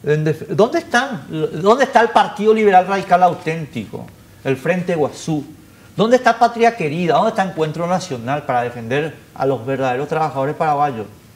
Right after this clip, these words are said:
No están. ¿Saben dónde están? En la Embajada de la Unión Europea. Y después quieren que se les aplauda. Y después quieren que se les aplauda. Pero si son peores que los otros.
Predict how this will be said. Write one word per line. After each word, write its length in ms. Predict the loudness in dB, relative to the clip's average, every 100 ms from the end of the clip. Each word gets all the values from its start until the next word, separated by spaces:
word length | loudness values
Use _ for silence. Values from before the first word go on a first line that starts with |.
| -20 -20 -20 -20 -20 -14
No 300 | -8 -4 -6
están. 460 | -8 -14 -12 -12 -14 -20 -20 -20 _ -20 -16
¿Saben 320 | -6 -4 -2
dónde 200 | -2 -2
están? 320 | -2 -4 -6 -20 -20 -20 -20 -20 -14 -8
En 240 | -4 -2
la 140 | -2
Embajada 580 | -2 -4 -6 0 2 4
de 60 | 2
la 80 | -2
Unión 220 | -4 -4
Europea. 360 | -4 -4 -10 -12 -20 -20 -20 -20 -20 -20 -6
Y 60 | -6
después 340 | 0 2 2
quieren 320 | 4 4 4
que 100 | 4
se 140 | 2 2
les 100 | 2
aplauda. 680 | 0 0 -2 0 0 -2 -6 -14 -20 -20 -20 -20 -20 -20 -20 -20 -20 -20 -20 -20 -20 _ 0
Y 60 |
después 560 | 6 6 4 2 2 2
quieren 500 | -2 0 2 0 2
que 140 | 2
se 180 | 4 4
les 260 | 6 4 6
aplauda. 920 | 4 4 2 4 2 2 0 -2 -8 -20 -20 -20 -20 -20 -20 -20 -20 -20 -20 -20 -20 -20 -20 -20 -20 -20 2
Pero 240 | 4 6
si 180 | 2 0
son 360 | 2 2 2 2
peores 420 | 4 6 4 2
que 100 | 2
los 140 | 2 4
otros. 460 | 2 2 -6 -8